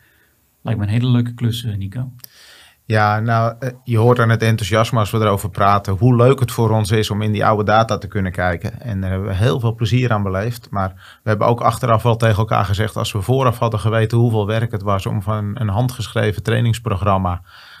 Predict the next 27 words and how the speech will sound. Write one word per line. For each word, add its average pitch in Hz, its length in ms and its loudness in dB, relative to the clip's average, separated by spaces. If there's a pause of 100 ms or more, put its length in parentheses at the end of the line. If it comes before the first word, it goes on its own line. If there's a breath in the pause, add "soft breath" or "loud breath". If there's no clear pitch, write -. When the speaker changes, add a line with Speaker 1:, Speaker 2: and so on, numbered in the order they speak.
(160 loud breath)
Speaker 2:
eh, 95 360 -2
over 120 300 0
te - 80 -4
gaan 98 320 0
naar 92 360 -2
een, 92 300 -4
eh, 87 160 -6 (100)
database 98 760 0
waar 92 160 2
we 92 60 0
analyses 98 540 -2
op 92 120 -6
los 92 220 -6
kunnen 92 240 -6
laten. 90 420 -8 (520 soft breath)
Daar 92 180 0
zijn 101 240 4
we 92 460 0
dik 113 400 -4
twee 107 220 2
jaar 95 240 4
zoet 120 200 0
mee 101 200 -2
geweest 95 540 -6
om 95 220 -4
dus, 92 380 -6
eh, 87 380 -6